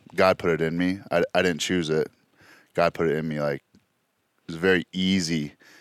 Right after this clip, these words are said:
to put all my affection towards it and all my energy towards it. So after I got in a car accident,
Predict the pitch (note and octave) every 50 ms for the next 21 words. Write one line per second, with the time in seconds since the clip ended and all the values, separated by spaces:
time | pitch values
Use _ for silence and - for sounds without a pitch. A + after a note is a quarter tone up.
0 | - - - _ _ _ _ _ _ _ _ - - - - - F#2 - F2 F#2+
1 | F#2+ E2+ E2+ E2 E2 - - F2 E2 D#2 - - E2 D#2 - - E2 D#2 D#2 D#2
2 | D#2+ D#2+ - D2+ D#2+ E2 E2 D#2+ D#2 D2+ D2+ C#2+ D#2 D#2+ D#2+ D2+ C#2+ D#2 D2+ -
3 | - E2 E2 D#2+ C#2+ D2+ D#2 D2+ - _ _ _ - - - - - - - -
4 | - - - - - - - - - - _ _ _ - - - - A#2 A2 G#2+
5 | G#2+ G#2+ - - _ _ _ - A2+ A#2 A2+ - - B2+ A#2+ A#2 A2+ A2 A2 G#2+
6 | - - A2+ A2 G2+ A2 A2 G2 F#2+ - - - A2 G#2+ G#2 G#2 G#2 - - A2
7 | F#2+ F#2+ F#2+ F#2+ -